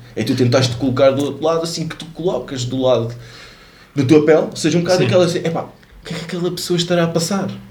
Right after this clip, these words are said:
Speaker 2: Sim, mas, eh, tam-, ou seja, se calhar estava a colocar aqui a compreensão mais no sentido de as pessoas estarem muito focadas em, em si
Speaker 1: Nelas
Speaker 2: mesmas,
Speaker 1: próprias.
Speaker 2: do egoísmo,
Speaker 1: Sim,
Speaker 2: não é?
Speaker 1: sim.
Speaker 2: Eh,
Speaker 1: Sim,
Speaker 2: e
Speaker 1: mas
Speaker 2: de-
Speaker 1: não é, realmente eu disse isto, por-, eu peço desculpa interromper-te, mas no, não é em Portugal,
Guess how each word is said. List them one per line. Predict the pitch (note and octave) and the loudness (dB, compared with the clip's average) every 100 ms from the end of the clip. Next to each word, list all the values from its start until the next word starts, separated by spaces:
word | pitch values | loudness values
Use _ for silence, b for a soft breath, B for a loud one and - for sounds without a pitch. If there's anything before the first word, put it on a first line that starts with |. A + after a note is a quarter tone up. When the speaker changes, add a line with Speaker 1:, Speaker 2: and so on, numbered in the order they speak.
| - B B B | -16 B B B
Speaker 2:
Sim, | - G#3 D#3 | 0 4 6
mas, | E3 D#3+ | 6 4
eh, | D#3+ D3+ | 4 0
tam-, | C3+ D#3 E3 D3+ D#3 | 2 0 0 -4 -4
ou | B2 | -2
seja, | C3 A#2 | 0 0
se | - | -2
calhar | B2+ C3 | -4 -2
estava | B2+ B2+ | -2 -2
a | |
colocar | B2+ B2 C3 | -2 0 0
aqui | B2+ B2+ | 0 0
a | A#2+ | 0
compreensão | B2 A#2+ A#2+ A#2 A#2+ B2 | 0 2 4 4 2 0
mais | B2+ B2+ | -2 -2
no | B2 | -2
sentido | A#2+ B2 C3 A#2 B2 | -2 -2 -2 0 0
de | B2+ | 0
as | - | -4
pessoas | - C3 B2+ | 0 0 2
estarem | C#3 C3 | 2 2
muito | C3+ A#2 | 0 -4
focadas | - C3 B2 A#2+ | -4 -2 0 0
em, | A#2+ A#2+ A#2+ C3+ | 0 0 0 0
em | B2 | 2
si | - | 4
Speaker 1:
Nelas | C#3 | 4
Speaker 2:
mesmas, | C3+ A2+ | 4 4
Speaker 1:
próprias. | A#2 A#2 - - - | 4 0 -4 -12 -6
Speaker 2:
do | A#2+ | 0
egoísmo, | B2 A#2+ C3+ B2 A2+ | 2 2 2 2 0
Speaker 1:
Sim, | G#2 | -2
Speaker 2:
não | G#2+ | -4
é? | A2 | -4
Speaker 1:
sim. | A#2 - C#3 | -4 -4 -4
Speaker 2:
Eh, | B2 A#2+ | -2 2
Speaker 1:
Sim, | A#2+ | 4
Speaker 2:
e | |
Speaker 1:
mas | G2+ | 6
Speaker 2:
de- | A#2+ | 8
Speaker 1:
não | B2 A#2+ | 8 8
é, | A2 G2+ | 6 2
realmente | G#2+ G#2 G2+ | -2 -2 -2
eu | G#2 | -2
disse | G2+ G#2 | -4 -6
isto, | - - | -12 -16
por-, | A2 | -10
eu | G2+ | -6
peço | G#2 F#2+ | -4 -6
desculpa | - G2+ | -6 -6
interromper-te, | G2 A2+ G#2+ A#2+ | -6 -4 -4 0
mas | A#2 - B B B - | 2 0 B B B 0
no, | A2+ A2 A2+ | 2 4 4
não | A2 A2+ | 4 4
é | A2+ | 4
em | G#2+ | 2
Portugal, | G2+ - G#2+ F2 D#2+ - | -2 -4 0 2 0 -6